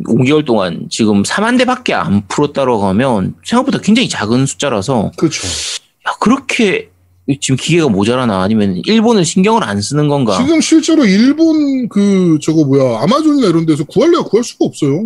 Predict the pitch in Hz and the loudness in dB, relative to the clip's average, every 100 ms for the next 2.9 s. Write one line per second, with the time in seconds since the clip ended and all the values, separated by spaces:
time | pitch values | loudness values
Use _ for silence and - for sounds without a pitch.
0 | 139 120 110 - 143 - 143 127 107 117 | -4 -6 -8 -10 -10 -4 -2 -2 -6 -8
1 | 101 95 101 113 90 78 _ - 110 90 | -10 -8 -6 -6 -8 -14 _ -6 -4 -4
2 | - _ _ _ - 117 98 85 | -10 _ _ _ -8 -6 -6 -8